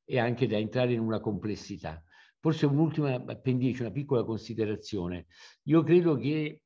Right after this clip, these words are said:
mh, è una tentazione quella di medicalizzare tutto. Mi spiego meglio. Qualche volta, ehm, soprattutto quando sappiamo meno pensarci insieme e abbiamo meno passione per l'incontro,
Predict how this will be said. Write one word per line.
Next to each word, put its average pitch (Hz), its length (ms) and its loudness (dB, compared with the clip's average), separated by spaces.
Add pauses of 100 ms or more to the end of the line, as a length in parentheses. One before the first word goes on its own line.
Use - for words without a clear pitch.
mh, 117 400 -10 (100)
è 135 140 -2
una 160 180 0
tentazione 170 800 0
quella 147 300 -4
di 135 260 -6
medicalizzare 131 880 -2
tutto. - 540 -12 (720)
Mi 131 140 -2
spiego 127 260 2
meglio. 92 500 -2
Qualche 156 320 -4
volta, 110 480 -2 (320)
ehm, 110 1200 -4 (220)
soprattutto 135 460 -2
quando 127 640 0 (760)
sappiamo 120 880 -2
meno 131 540 4
pensarci 104 520 -6
insieme 87 840 -4
e 98 140 -6
abbiamo 123 360 2
meno 139 440 2
passione 107 920 0
per 101 160 -4
l'incontro, 95 960 -8